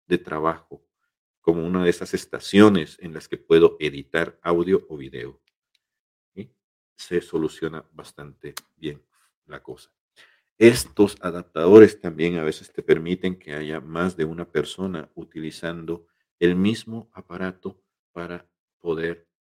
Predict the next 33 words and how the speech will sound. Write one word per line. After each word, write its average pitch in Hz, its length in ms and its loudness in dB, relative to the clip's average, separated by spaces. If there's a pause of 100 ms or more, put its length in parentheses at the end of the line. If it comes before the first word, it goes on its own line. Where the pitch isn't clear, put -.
(300)
compartir - 580 -6
el 82 160 -4
audio, 80 380 -4
si 82 200 -8
es - 140 -12
que 85 320 -8 (200)
estás 85 600 -10
limitado 92 600 2
por 67 140 -10
eso. - 240 -18 (920)
Otra 101 280 -4
de 95 80 4
las 90 180 -2
cosas - 380 -8
que - 100 -8
tengo 95 360 -2
por 76 120 -8
acá 95 420 -8
es 87 220 -12
que, 90 220 -6 (120)
¿qué 113 120 -2
tal 117 260 8
si 101 120 0
alguna 104 320 -4
vez 110 200 -2
quieres 107 400 4
transmitir 95 640 -2
algo 110 520 2
hacia 90 400 -8
un 107 440 -4 (600)
receptor - 920 0
que 90 120 -6
solo 117 760 8